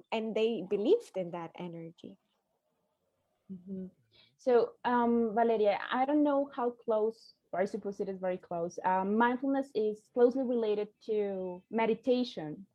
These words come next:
Speaker 2: right? Uh, but sometimes meditation seems like a very hard topic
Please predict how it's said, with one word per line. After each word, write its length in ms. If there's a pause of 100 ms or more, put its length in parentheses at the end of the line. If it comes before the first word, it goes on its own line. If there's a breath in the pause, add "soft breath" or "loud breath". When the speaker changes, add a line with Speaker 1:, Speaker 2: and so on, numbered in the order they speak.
(340)
Speaker 2:
right? 380 (680 soft breath)
Uh, 480
but 200
sometimes 560
meditation 680
seems 260
like 220
a 300 (160)
very 400
hard 340
topic 320